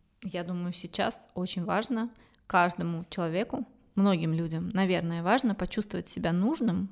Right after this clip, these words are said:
полезным и почувствовать, что ты делаешь что-то важное, что к лучшему меняет этот мир.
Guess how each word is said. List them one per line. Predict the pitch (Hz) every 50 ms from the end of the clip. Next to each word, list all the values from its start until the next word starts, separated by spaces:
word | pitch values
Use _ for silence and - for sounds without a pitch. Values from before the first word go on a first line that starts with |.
| - -
полезным | - 180 180 190 208 247 269 269 226 - 185 185 202 - - - - - - - - - _
и | _ 190 196 196 190 190 180 185
почувствовать, | - 180 - - 233 233 - - - 180 165 170 175 - - - - _ -
что | - - - _ -
ты | 156 160 - - 226 262 294 - - - _ _
делаешь | - 190 190 175 170 208 190 185 175 165 170 170
что-то | - - - - - 185 185 -
важное, | 160 156 170 185 233 277 269 - 190 196 - 220 - - - - - - _ _ -
что | - - - - _ - 185 175 180 175 170 - - - -
к | - -
лучшему | 185 202 240 262 - - - - 190 180
меняет | 175 175 175 175 185 190 202 190 -
этот | 185 190 - - -
мир. | 170 180 220 -